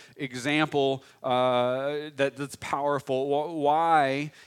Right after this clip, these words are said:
it's a reality that should kind of turn our lives upside down and completely reorient things in our life.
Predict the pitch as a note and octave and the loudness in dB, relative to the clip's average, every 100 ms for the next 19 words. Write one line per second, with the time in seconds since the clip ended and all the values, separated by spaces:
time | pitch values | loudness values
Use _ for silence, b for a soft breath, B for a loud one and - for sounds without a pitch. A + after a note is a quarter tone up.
0 | B D#3 D3+ C#3+ D3 D#3 E3 D3+ C3+ - | B 0 2 2 4 4 4 0 -6 -8
1 | D3 - D#3+ C#3 - D#3 E3 E3 C#3 C#3 | -8 -4 -4 -4 -4 -2 -2 0 0 0
2 | C3+ C#3+ D3 C3+ C#3 D3 - D3+ C3 C#3 | 2 4 4 2 -2 -4 -2 -2 0 2
3 | C#3+ C3+ C3 C#3+ D3 E3+ D3+ C3+ D3+ D#3 | 0 -2 -8 -8 -6 -4 -4 -4 -4 -4
4 | D3+ F3 D#3+ C3+ C3 C#3 C3 C3+ - B | -2 -2 -2 -4 -6 -6 -6 -6 -10 B
5 | B D3+ D#3+ F3 E3+ C#3 B2+ A#2+ A2+ A2 | B -4 0 0 -2 -2 -2 -2 -4 -8
6 | b b G#2+ G2+ - C#3 _ | b b -6 -6 -8 -16 _